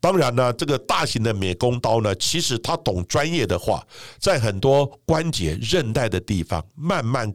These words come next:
割、慢慢割，还是可以分尸下来。但是一般人是没有这个专业。可是我看尸块的时候呢，我印象很深刻，他的骨头呢，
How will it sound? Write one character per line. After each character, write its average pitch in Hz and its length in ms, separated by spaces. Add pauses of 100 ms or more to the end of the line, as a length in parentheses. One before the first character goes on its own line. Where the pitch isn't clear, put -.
割、 113 400
慢 110 180
慢 101 220 (100)
割， 87 240 (260)
还 110 300
是 - 220
可 98 180
以 101 140
分 92 280
尸 85 220
下 - 220
来。 65 100 (160)
但 165 320
是 107 260 (300)
一 175 100
般 143 300
人 101 160
是 101 220
没 82 220
有 123 140
这 90 120
个 85 100
专 78 320
业。 76 160 (560)
可 170 120
是 170 80
我 233 140
看 190 200
尸 208 240
块 196 200
的 151 100
时 156 160
候 165 140
呢， 127 160
我 131 240
印 220 160
象 151 240
很 101 120
深 117 240
刻， 113 140
他 185 140
的 185 100
骨 104 300
头 107 260
呢， 117 160